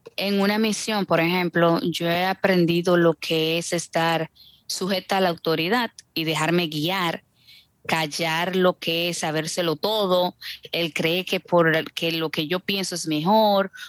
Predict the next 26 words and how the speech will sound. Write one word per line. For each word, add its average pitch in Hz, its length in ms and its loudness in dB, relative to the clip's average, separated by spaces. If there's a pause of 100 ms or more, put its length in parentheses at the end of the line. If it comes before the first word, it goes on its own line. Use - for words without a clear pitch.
o 170 100 2
lo 175 140 2
que 170 120 -4
el 165 60 0
otro 185 160 -2
me 190 100 0
está 180 160 -2
diciendo 175 360 0
por 160 160 2
ahí 165 240 0
no 175 120 0
es 156 60 -6
que 160 200 -2
va, 196 440 0
esto 180 260 -4
tendría 170 280 0
mejor 165 320 2
resultado. 165 880 -2 (520)
Eh, 156 680 -4 (240)
y 190 100 -2
ha 196 80 -2
sido 247 220 -2
de 247 180 -2
ma-, 190 240 -4
de 170 320 -2
mucho, 170 800 0